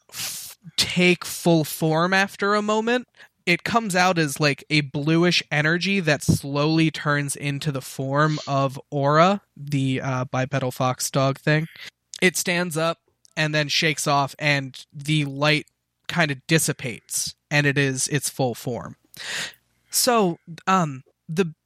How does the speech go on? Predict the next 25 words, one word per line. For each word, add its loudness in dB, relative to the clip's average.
these 2
beasts 0
fused 0
with, 2
with 0
all 4
of 2
the 2
different 0
elemental 2
energies 2
of 0
the, -4
the -4
planet 2
itself 2
when 2
it 0
was -4
formed 2
and -2
when, -2
when -2
they 4
were 0